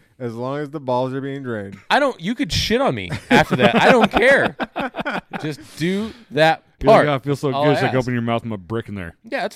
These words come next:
Speaker 3: Like,
Speaker 2: fine.
Speaker 3: "All right, that's fine."
Speaker 2: Afterwards.
Speaker 3: Yeah.
Speaker 1: Yeah.
Speaker 2: Beforehand.
Speaker 3: You make sure the balls
Speaker 2: No.
Speaker 3: are drained.
Speaker 2: Yeah.
Speaker 3: Yeah.
Speaker 1: Yeah.
Speaker 2: That's what I'm saying. That's, these, these, like, steadfast rules.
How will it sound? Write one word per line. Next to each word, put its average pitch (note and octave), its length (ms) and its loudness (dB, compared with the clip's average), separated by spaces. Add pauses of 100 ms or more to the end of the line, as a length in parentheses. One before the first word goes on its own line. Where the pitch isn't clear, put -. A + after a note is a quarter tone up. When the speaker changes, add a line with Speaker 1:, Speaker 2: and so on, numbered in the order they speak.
Speaker 3:
Like, D3 140 0
Speaker 2:
fine. C3+ 40 -2
Speaker 3:
"All F3 100 2
right, F3 80 2
that's - 240 6
fine." C#3+ 120 -2
Speaker 2:
Afterwards. A#2 380 -2
Speaker 3:
Yeah. D3+ 160 0
Speaker 1:
Yeah. C#3 240 2
Speaker 2:
Beforehand. D3+ 680 -2
Speaker 3:
You G#2+ 60 -8
make C3 140 -4
sure D3 160 -6
the B2+ 40 -6
balls C3+ 200 -4
Speaker 2:
No. A2 80 -8
Speaker 3:
are - 20 -16
drained. F2 240 -12 (180)
Speaker 2:
Yeah. D#3+ 220 -6
Speaker 3:
Yeah. F#2 160 -12
Speaker 1:
Yeah. C#3+ 240 -6
Speaker 2:
That's F#2+ 240 -16
what G#3+ 80 -10
I'm G#3+ 60 -12
saying. E3+ 240 -6
That's, A#2+ 180 -4
these, G#3 340 -10
these, G3+ 220 -12
like, G3+ 220 -8
steadfast F#3 520 -6
rules. G3 400 -12